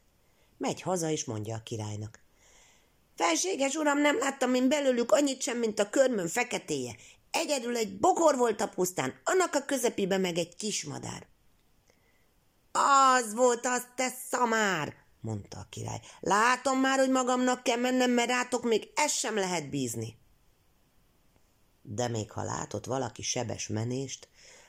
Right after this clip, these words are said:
látta volna az ördögök királyát? A kismadár is nyomta ám, de hasztalan ment volna akárhogy, ha mindjárt ott nem lett volna az ország határa, megfogták volna.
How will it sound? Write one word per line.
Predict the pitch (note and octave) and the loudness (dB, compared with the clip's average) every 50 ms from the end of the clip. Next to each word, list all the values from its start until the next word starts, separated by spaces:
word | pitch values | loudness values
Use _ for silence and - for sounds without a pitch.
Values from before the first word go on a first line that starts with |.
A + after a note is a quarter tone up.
| _ _ | _ _
látta | - A#2+ C3 C3+ C#3+ C#3+ - - - D#3 C#3+ | -4 -2 0 0 -2 -4 -8 -6 -6 -4 -2
volna | C3+ C3 B2+ B2 B2 A#2+ | 0 0 0 0 0 -2
az | A#2 A2+ A2+ | -2 -2 -2
ördögök | A#2 A2 G#2 G#2 A2 A2 G2+ A2+ A2 - | -2 -2 -2 -2 -2 -2 -2 -2 -4 -4
királyát? | - A2+ A2 A2 G#2+ A2+ B2 B2+ C3 G#2+ F#2 - - - - - _ _ _ _ _ _ _ _ _ _ _ _ _ _ _ _ | -4 -4 -2 0 2 2 2 0 -2 -4 -6 -8 -12 -18 -20 -20 _ _ _ _ _ _ _ _ _ _ _ _ _ _ _ _
A | - A#3+ | -10 -10
kismadár | - - B2+ - - - A#3 A3+ F3+ C3+ G#2+ G2+ G2+ | -6 -6 -6 -4 -4 -4 -4 -4 -4 -2 -4 -4 -4
is | G2 F2+ - | -6 -8 -8
nyomta | - G2 G2 F#2+ F#2+ - - | -6 -6 -6 -6 -6 -6 -6
ám, | F#2+ F#2 F#2 F#2 F#2 F2+ - _ _ _ _ _ _ _ _ _ | -6 -6 -6 -6 -8 -8 -12 _ _ _ _ _ _ _ _ _
de | - - B2+ C#3 | -8 -6 -4 -2
hasztalan | C#3+ G3 B3 B3+ - - A#3 A3 G#3+ G3+ F#3+ | -2 -2 -2 -2 -4 -4 -2 -2 0 0 0
ment | F3+ E3+ D#3 D3 C#3+ | 0 0 -2 -4 -4
volna | C#3 B2 A#2 A2 G#2+ - - | -4 -4 -4 -4 -4 -4 -4
akárhogy, | D#3+ E3+ - - D3 C3+ B2+ B2 B2 A2+ A2+ A#2 - - - - - - | -6 -6 -6 -6 -6 -6 -6 -6 -6 -6 -8 -10 -12 -20 -20 -20 -16 -8
ha | - B2 | -4 0
mindjárt | D3 G3+ B3+ C#4 A#3 E3+ C3+ C3 - | 2 2 2 2 2 2 0 -2 -2
ott | - G#3+ G#3 - | -4 -4 -2 -2
nem | G3+ F3 D3+ | -2 0 0
lett | C#3 C#3 C#3 | -2 -4 -4
volna | - C#3 B2+ A#2 A#2 A2+ | -4 -4 -2 -2 -2 -2
az | A2+ A#2 | -2 -2
ország | D#3+ F3+ F#3 - - A2+ A2 - - | -2 -2 -2 -2 -4 -8 -8 -10 -8
határa, | - G3 G3+ G3 - D#3 C3+ B2+ A2+ G#2+ G#2 - _ _ _ _ | -6 -6 -4 -4 -4 -6 -4 -4 -4 -4 -6 -8 _ _ _ _
megfogták | - A2+ - - - - - - - - - B2 A2 - - | -8 -8 -8 -8 -8 -8 -10 -8 -8 -8 -10 -10 -10 -10 -10
volna. | - - - B2 B2+ B2 | -8 -8 -8 -6 -8 -10